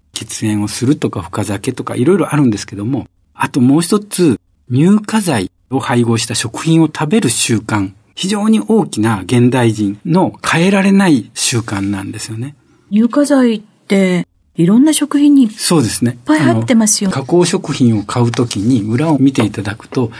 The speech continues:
Speaker 1: 合成乳化剤とか食用乳化剤ってほとんどの食品に入ってますから、これを避けることができない。でも、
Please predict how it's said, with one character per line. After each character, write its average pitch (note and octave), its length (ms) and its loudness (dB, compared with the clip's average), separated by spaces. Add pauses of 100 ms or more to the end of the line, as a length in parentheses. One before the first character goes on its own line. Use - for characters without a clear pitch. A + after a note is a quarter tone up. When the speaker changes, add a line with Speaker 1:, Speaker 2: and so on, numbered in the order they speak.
(180)
Speaker 1:
合 C#3 160 2
成 D#3 280 0
乳 D3 260 4
化 D#3 160 -4
剤 A2+ 220 -2
と A2 120 -16
か F#2+ 240 -14
食 - 280 -10
用 D3+ 200 2
乳 D3 220 2
化 C#3+ 140 -4
剤 A2+ 200 -4
っ A#2 40 -16
て A2+ 280 -6
ほ - 100 -20
と G#3+ 160 0
ん B3+ 60 6
ど F#3 100 2
の G#2+ 220 0 (180)
食 A#2 300 -4
品 A2+ 160 2
に G#2+ 80 0
入 B2+ 100 0
っ A#2+ 40 0
て A2+ 120 -6
ま G2 140 -2
す - 100 -8
か - 100 -8
ら、 G2+ 220 -8 (220)
こ - 100 -6
れ E3+ 80 2
を F#3+ 80 0
避 E3 180 -6
け - 120 -2
る C#3 80 0
こ B2 100 -6
と - 80 -14
が G2+ 140 -16
で - 100 -20
き - 160 -8
な F#2+ 140 -8
い。 - 80 -20 (260)
で F#3+ 80 -4
も、 F#3+ 180 0